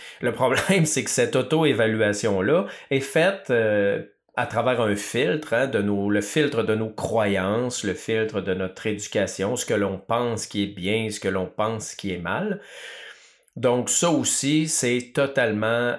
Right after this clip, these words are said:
euh, distorsionné, faux, euh, dans la majorité des cas. Euh, cette, euh, peur-là du rejet, on la vit, comme je vous dis, on la, on l'a tous. Elle est totalement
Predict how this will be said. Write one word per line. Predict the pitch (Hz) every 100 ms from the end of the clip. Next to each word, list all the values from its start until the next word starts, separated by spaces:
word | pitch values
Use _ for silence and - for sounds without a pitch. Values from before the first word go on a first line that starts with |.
| -
euh, | 95 90 90
distorsionné, | 98 120 - - 113 - - 104 95 98 104 104
faux, | - - - 101 107 110 107 95
euh, | 90 87 87 87 - - - _ _ _ -
dans | 117 110
la | 104
majorité | 107 101 107 101 104 104
des | 95 -
cas. | - - _ - - - - - 123
Euh, | 123 -
cette, | - - 156 151 -
euh, | 160 147 147 -
peur-là | 170 214 226 143 123 143
du | 165 113
rejet, | 104 104 104 113 139 180 -
on | 123
la | 117 107
vit, | 104 101 127 156
comme | 123 110
je |
vous | 110
dis, | 104 131 151 -
on | 117
la, | 107 104 101 101 98 -
on | 120
l'a | 113 117 101
tous. | - 98 143 - - -
Elle | 104
est | 98 101
totalement | - 131 123 107 104 107 107